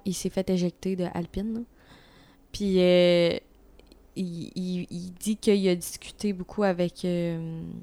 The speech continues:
Aston Martin. Puis il a dit que lui, il voyait beaucoup de potentiel chez Aston Martin, qu'en ce moment, il faisait, il planifiait beaucoup de changements.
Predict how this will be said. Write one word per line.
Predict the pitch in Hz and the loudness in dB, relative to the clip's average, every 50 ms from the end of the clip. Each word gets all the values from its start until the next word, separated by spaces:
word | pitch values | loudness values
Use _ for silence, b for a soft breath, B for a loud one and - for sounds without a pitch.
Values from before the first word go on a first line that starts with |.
| - _ _ _ _ _ _ _ _ _ _ _ _ _ _ _ _ - - | -16 _ _ _ _ _ _ _ _ _ _ _ _ _ _ _ _ -14 -8
Aston | - 180 160 - 196 185 | -6 -6 -6 -4 -4 -4
Martin. | 190 180 175 170 170 - - 180 190 196 196 - b b b b b b b b _ | -2 -2 -2 -4 -4 -4 -4 -6 -6 -6 -10 -12 b b b b b b b b _
Puis | - - 180 | -6 -2 4
il | 170 180 | 6 6
a | 175 175 | 6 6
dit | 165 160 180 196 202 | 4 2 0 0 0
que | - - - 190 180 175 165 | 0 0 2 2 2 2 2
lui, | 175 180 170 185 196 202 196 | -2 -2 0 2 2 2 2
il | 185 | 0
voyait | 165 180 175 175 175 | 2 2 4 4 2
beaucoup | 170 - - - 208 | 2 -2 -6 -6 0
de | |
potentiel | - 196 185 - 180 175 170 - - 202 196 | 0 0 0 2 0 -2 -2 -2 -2 -2 -2
chez | - - 190 | -2 -2 -4
Aston | 175 - - 180 | -4 -2 -4 -6
Martin, | 185 180 175 170 - 196 196 190 | -4 -4 -6 -6 -6 -6 -6 -4
qu'en | - 190 - 190 180 170 | -6 -6 -4 -4 -4 -4
ce | - - | -2 -4
moment, | 185 185 190 196 196 202 196 - B B B B B - | -2 0 0 2 2 0 0 -2 B B B B B -10
il | 180 | -4
faisait, | - - 196 180 190 190 190 190 190 190 190 | 2 4 4 6 6 6 6 6 6 4 4
il | 185 | 2
planifiait | - 196 185 185 - - 196 | 2 2 2 2 2 0 -2
beaucoup | 185 - - 226 | -2 -2 -4 -2
de | - | 0
changements. | - 208 202 196 175 190 190 196 220 | 2 4 4 4 2 2 0 0 0